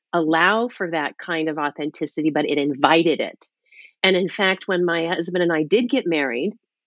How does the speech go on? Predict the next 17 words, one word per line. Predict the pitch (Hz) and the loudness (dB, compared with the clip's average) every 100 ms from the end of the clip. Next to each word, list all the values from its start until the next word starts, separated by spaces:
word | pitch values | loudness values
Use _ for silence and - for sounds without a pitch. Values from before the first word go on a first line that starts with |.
| _ _ _ _ _ | _ _ _ _ _
we | 180 196 | 0 2
didn't | 170 233 254 | 2 2 2
say | 240 - 180 | 0 0 0
our | 170 | 0
wedding | 165 170 185 | 0 0 0
vows | 160 156 156 | 0 -2 -2
to | - | -6
each | 151 - - | -4 -4 -2
other. | 240 202 123 196 285 _ _ - - _ | 0 0 -2 -4 -6 _ _ -20 -20 _
We | 170 240 | 0 2
actually | 240 208 - 185 | 2 0 -2 -4
prom-, | - 185 165 | -4 -6 -4
said | - 190 | -2 0
our | 180 | 0
wedding | 170 175 175 | 2 0 0
vows | 160 151 | 0 0
simultaneously | - 185 196 180 - 170 190 208 - 226 269 | 0 0 0 0 0 0 2 0 0 0 0